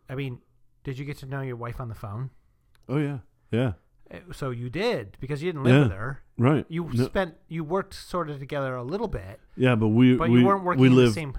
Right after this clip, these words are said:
Speaker 2: we live three thousand miles apart.
Speaker 1: Right.
Speaker 2: Yeah.
Speaker 1: So you spent a lot of time on the phone getting
Speaker 2: Yeah.
Speaker 1: to know her.
Speaker 2: Yeah. Um, and
Speaker 1: So that's something you wouldn't do now.
Speaker 2: No, it, it, well, it, it, some truth to that. We, we,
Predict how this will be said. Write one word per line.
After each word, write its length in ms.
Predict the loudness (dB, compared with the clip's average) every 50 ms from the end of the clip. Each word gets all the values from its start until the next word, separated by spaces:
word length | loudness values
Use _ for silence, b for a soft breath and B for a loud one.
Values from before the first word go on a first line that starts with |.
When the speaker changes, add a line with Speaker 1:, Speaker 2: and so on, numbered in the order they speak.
| -4 0
Speaker 2:
we 140 | 2 4 6
live 220 | 6 4 4 2
three 300 | 2 4 6 6 6 6
thousand 440 | 4 2 0 0 0 0 0 0 0
miles 280 | 0 0 0 0 0 0
apart. 120 | 0 2 2 2 2 0
Speaker 1:
Right. 140 | -2 -4 -2
Speaker 2:
Yeah. 200 | 0 2 2 2
Speaker 1:
So 40 | 2
you 60 | -2
spent 220 | -4 -4 -4 -2 -2
a 20 |
lot 200 | 0 0 0 0
of 60 | 0
time 140 | -2 -4 -4
on 60 | -2
the 60 | -4
phone 180 | -4 -4 -6 -6
getting 180 | -4 -2 2 2
Speaker 2:
Yeah. 120 | 2 2
Speaker 1:
to 40 | 2
know 180 | 0 -2 -2
her. 280 | -4 -4 -6 -10 -14 -8 -2 0
Speaker 2:
Yeah. 220 | 0 0 0 -2 -6 _ -20 -20 _ -20 -20 _ b b b b b b b b
Um, 380 | 0 2 2 2 0 -2 -6 -8 _ 0
and 220 | 2 2 4 2
Speaker 1:
So 140 | 2 0 -2
that's 240 | -4 -6 -6 -6 -6
something 260 | -8 -8 -8 -8 -6
you 120 | -6 -6 -6
wouldn't 220 | -6 -6 -6 -6
do 180 | -6 -8 -8 -6
now. 280 | -8 -8 -10 -10 -14 -18 -14 -6 0
Speaker 2:
No, 300 | 4 4 4 4 4 2
it, 180 | 2 0 2 4
it, 260 | 4 4 4 2 2
well, 340 | 2 2 4 2 0 -2 b b b b b b b
it, 340 | 0 2 2 2 0 -4 -14
it, 140 | -16 -16 -16 -16 -18 -18 -20 -20 _ _ _
some 300 | -6 -2 0 2 2 2
truth 300 | 2 4 4 4 2 2
to 100 | 2 2
that. 220 | 2 2 0 -4 0
We, 380 | 2 4 4 4 2 0 -4 _ _ -4
we, 640 | 0 2 4 4 4 4 2 2 0 -2 -4 -6